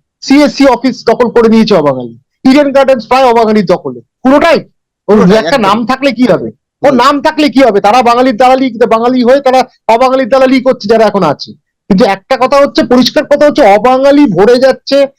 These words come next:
Speaker 1: বহিরাগত ভরে যাচ্ছে, হিন্দি আগ্রাসন হচ্ছে, উর্দু আগ্রাসন হচ্ছে, এইটা সমস্যা বাংলায় বোঝার চেষ্টা সব রাজনৈতিক দল করুক।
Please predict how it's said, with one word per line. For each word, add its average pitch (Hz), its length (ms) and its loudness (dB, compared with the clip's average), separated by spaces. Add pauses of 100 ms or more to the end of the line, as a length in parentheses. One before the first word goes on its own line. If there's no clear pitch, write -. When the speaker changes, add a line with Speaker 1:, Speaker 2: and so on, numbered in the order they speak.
(240)
Speaker 1:
বহিরাগত 247 520 0
ভরে 226 340 2
যাচ্ছে, 262 340 0 (440)
হিন্দি 247 360 4
আগ্রাসন 247 500 0
হচ্ছে, 254 320 0 (320)
উর্দু 254 360 2
আগ্রাসন 254 520 0
হচ্ছে, 240 320 0 (320)
এইটা 262 380 0
সমস্যা 262 440 -2
বাংলায় 254 360 2
বোঝার 247 360 0
চেষ্টা 269 240 -2 (140)
সব 277 220 -2 (320)
রাজনৈতিক 254 460 -2
দল 262 160 0
করুক। 285 300 0